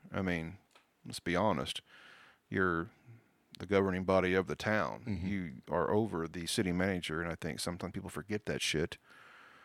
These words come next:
Speaker 1: Uh, yeah, you can definitely be proactive. People listen more to your stuff, and people are more willing to help you promote your stuff,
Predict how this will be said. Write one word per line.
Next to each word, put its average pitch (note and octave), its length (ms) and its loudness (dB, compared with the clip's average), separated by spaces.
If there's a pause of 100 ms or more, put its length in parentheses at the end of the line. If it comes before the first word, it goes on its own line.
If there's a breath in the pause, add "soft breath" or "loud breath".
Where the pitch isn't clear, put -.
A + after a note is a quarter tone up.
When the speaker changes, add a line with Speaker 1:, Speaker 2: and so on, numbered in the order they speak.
(320 soft breath)
Speaker 1:
Uh, D#2 400 0 (1200)
yeah, C#3 280 6 (460)
you - 80 -12
can D3 100 0
definitely B2+ 360 8
be - 20 2
proactive. A#2 640 10
People C#3 360 8
listen B2+ 340 8
more C3 220 12
to - 160 2
your F#2+ 160 6
stuff, - 580 6 (720 soft breath)
and G#2 120 0
people A#2+ 340 4
are G2 380 8
more A#2 480 10
willing A#2+ 360 4
to G#2 340 2
help C3 300 6
you C#3 240 2
promote C3+ 480 6
your E3+ 160 4
stuff, - 520 4